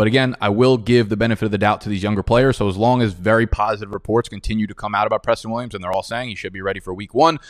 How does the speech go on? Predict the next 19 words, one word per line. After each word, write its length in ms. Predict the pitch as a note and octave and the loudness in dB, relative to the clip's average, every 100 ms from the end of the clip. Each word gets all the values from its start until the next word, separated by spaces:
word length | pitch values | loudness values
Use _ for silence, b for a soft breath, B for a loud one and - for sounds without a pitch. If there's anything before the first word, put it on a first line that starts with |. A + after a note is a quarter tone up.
| B - | B 0
though 160 | G#2+ | 2
they 100 | G#2 | 4
haven't 220 | G#2 A2 G2 | 2 -2 0
been 120 | A2+ | 2
on 100 | A2 | 2
the 80 | F#2+ | 0
field 260 | A#2 G2+ | 0 2
working, 320 | F#2 A2+ B2+ | 0 0 0
so 200 | A2 F#2+ | -2 -4
it's, 220 | F2+ - - | -6 -10 -12
you 80 | F2+ | -10
know, 100 | D#2+ | -6
how 240 | G2+ G#2 | 0 0
the 80 | G2 | 0
fuck 200 | - G#2+ | -2 -2
does 120 | G2 | -2
a 60 | F#2 | -4
beat 200 | E2 A#2 | -4 -4
reporter 500 | G#2 - G2 F2+ F#2 | -4 0 0 2 0